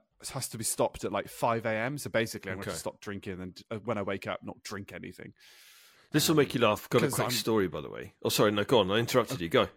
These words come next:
Speaker 2: go, go.
Speaker 1: No, go, go, go.
Speaker 2: No, so, um, years ago, years and years ago, well, actually, it wasn't that long ago. Um, I had re-, I, I, I,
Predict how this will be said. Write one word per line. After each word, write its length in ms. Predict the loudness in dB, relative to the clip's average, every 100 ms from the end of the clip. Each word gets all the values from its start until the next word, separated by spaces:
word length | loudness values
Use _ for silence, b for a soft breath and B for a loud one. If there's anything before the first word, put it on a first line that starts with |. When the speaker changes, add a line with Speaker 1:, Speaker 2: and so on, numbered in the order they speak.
| _
Speaker 2:
go, 140 | 4
go. 120 | 6 6
Speaker 1:
No, 100 | 6
go, 100 | 4
go, 140 | 4
go. 60 | 8
Speaker 2:
No, 140 | 8
so, 300 | 10 10 8 6 8
um, 400 | 8 8 4 -4 -10 -10 _
years 300 | 6 8 8
ago, 260 | 2 0 -2 -2
years 180 | -2 0
and 80 |
years 160 | -2 -2
ago, 260 | -2 -4 -4 -10
well, 120 | -6 -6
actually, 200 | -6 -8
it 40 |
wasn't 180 | -12 -2
that 160 | -2 -2
long 140 | -8
ago. 180 | -12 -16 B B B 4
Um, 240 | 4 4 0 _ _ _ _ 0
I 100 | 2
had 260 | 2 2
re-, 240 | 4 4 4
I, 160 | -2 -4 -6
I, 180 | -4 -4 -2
I, 140 | -2